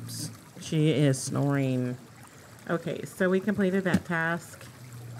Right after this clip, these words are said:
Um, no, we didn't. We need one more swamp hibiscus and one more purple snail. Can we hop down this way?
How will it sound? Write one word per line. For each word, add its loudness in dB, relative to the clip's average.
Um, -2
no, 4
we 4
didn't. 0
We 2
need 2
one 2
more 4
swamp -2
hibiscus -2
and 0
one 4
more 2
purple -4
snail. -6
Can -2
we 4
hop 0
down 6
this 2
way? 2